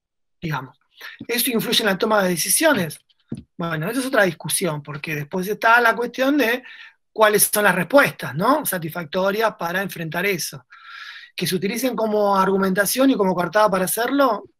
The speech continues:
puede ser. Ahora, si eso es efectivamente lo, lo necesario, lo útil o lo, o lo más relevante, en todo caso, eh, sobre el final, con la respuesta que hizo Estela, se puede ahondar un poquito sobre eso.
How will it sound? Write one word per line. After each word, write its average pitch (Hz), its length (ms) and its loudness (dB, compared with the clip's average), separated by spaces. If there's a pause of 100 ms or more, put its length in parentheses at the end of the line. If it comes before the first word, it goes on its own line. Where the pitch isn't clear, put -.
(140)
puede 190 240 -2
ser. 233 380 2 (540)
Ahora, 170 260 -2
si - 360 -2
eso 226 240 2
es 202 120 0
efectivamente 208 760 -2
lo, 160 220 -6
lo 156 140 -6
necesario, 208 520 -2
lo 190 140 0
útil 220 480 -4
o 180 140 0
lo, 165 180 -4
o 170 160 -6
lo 170 100 -2
más 196 160 0
relevante, 247 520 0
en 226 80 -4
todo 185 100 -2
caso, 262 320 2 (480)
eh, 170 280 -6 (160)
sobre 180 340 -2
el 170 80 -4
final, 202 520 2
con 185 160 -4
la 170 100 -4
respuesta 175 520 -6
que 180 80 -6
hizo 170 180 -4
Estela, 185 520 0
se - 360 -12
puede 170 260 -6
ahondar 165 300 -4
un 160 120 -8
poquito 160 320 -10
sobre 180 300 -6
eso. 143 260 -6